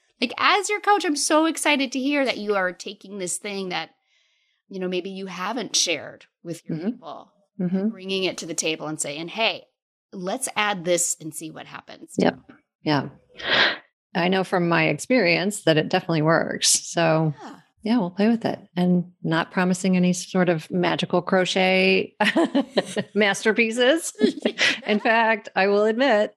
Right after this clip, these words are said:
Speaker 2: that I actually, I get a, a little bit of a pleasure when I, I'm working on something and then I'll rip the whole thing out. And my,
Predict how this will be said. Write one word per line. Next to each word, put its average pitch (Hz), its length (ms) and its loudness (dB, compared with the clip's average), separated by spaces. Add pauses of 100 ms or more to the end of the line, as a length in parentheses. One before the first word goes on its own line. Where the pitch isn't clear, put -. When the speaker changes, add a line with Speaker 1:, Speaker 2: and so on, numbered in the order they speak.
Speaker 2:
that 196 340 2 (460)
I 175 160 4 (160)
actually, 190 520 2
I 175 100 2
get 180 140 2
a, - 160 0 (400)
a 196 100 0
little 208 200 2
bit 208 120 4
of 180 80 0
a 185 60 0
pleasure 196 400 2
when 175 200 2
I, 170 340 4
I'm 165 260 2
working 180 340 2
on 170 120 4
something 170 380 2
and 160 140 2
then 160 120 4
I'll 151 120 2
rip 175 200 2
the 180 100 0
whole 165 140 2
thing 160 200 4
out. 156 180 2
And 156 160 4
my, 160 260 2